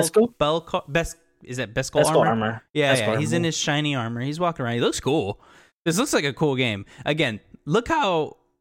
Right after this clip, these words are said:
Speaker 2: I mean,
Speaker 1: Like, you
Speaker 2: th-,
Speaker 1: see
Speaker 2: like,
Speaker 1: what I,
Speaker 2: this is a
Speaker 1: like,
Speaker 2: real
Speaker 1: you
Speaker 2: game.
Speaker 1: s-, but you see what I mean? Like, the U I and the hu-, like, the way he moves,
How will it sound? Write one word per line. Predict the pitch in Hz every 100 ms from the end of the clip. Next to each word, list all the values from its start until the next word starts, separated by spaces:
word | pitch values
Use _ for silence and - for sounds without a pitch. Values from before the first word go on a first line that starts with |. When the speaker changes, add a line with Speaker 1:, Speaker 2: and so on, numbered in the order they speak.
| _ _ _ _ -
Speaker 2:
I |
mean, | 170 165
Speaker 1:
Like, |
you | 170
Speaker 2:
th-, |
Speaker 1:
see | 233
Speaker 2:
like, | 226
Speaker 1:
what | 190
I, |
Speaker 2:
this | - 180
is |
a | 190
Speaker 1:
like, | 185
Speaker 2:
real | - 185
Speaker 1:
you | 190
Speaker 2:
game. |
Speaker 1:
s-, | 185 - - _ _ _ _ _
but | 196 190
you | 196
see | 247
what | 208
I | 147
mean? | 151 123 120 123 -
Like, | 135 123 - - _
the | 139 165
U | 190 214
I | 202 170 170 165 - -
and | 156 147 143 139
the | 139
hu-, | 139 139 117
like, | 135 135
the | 135
way | 143 156
he | 185
moves, | 156 127 127 123